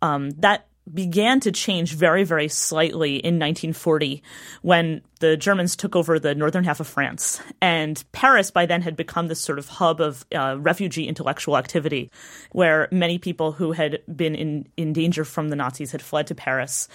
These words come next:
um, whether it was because they were Jewish, because they were anti-Nazi activists, because they were artists, uh, because they were intellectuals who were, uh, considered undesirable by the Nazis. These people had fled to Paris, where they had this sort of expatriate community.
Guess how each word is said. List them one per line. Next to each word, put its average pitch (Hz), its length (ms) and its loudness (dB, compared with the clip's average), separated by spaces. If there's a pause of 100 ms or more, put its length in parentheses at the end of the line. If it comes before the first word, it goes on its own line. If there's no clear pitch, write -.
(240)
um, 151 180 0
whether 165 180 4
it 135 40 2
was 151 120 -2
because 151 380 -2
they 147 80 -4
were 143 140 -2
Jewish, 214 260 2
because 151 380 -2
they 147 100 0
were 139 340 -2
anti-Nazi 139 640 -4
activists, 180 600 0
because 143 360 -4
they 147 140 0
were 127 280 -2
artists, 190 380 2
uh, 131 180 -4
because 147 280 -4
they 143 100 -2
were 131 80 -2
intellectuals 160 640 0
who 160 100 -2
were, 147 220 0 (460)
uh, 143 100 0
considered 165 380 2
undesirable 147 760 2
by 147 140 0
the 147 80 -4
Nazis. 143 460 -6
These 180 120 -4
people 254 220 -2
had 190 100 0
fled 160 220 0
to 185 80 -8
Paris, 220 400 0
where 156 80 -4
they 151 80 -4
had 156 160 -6
this 160 140 -8
sort 151 120 -4
of 147 100 -8
expatriate - 680 -4
community. 190 560 2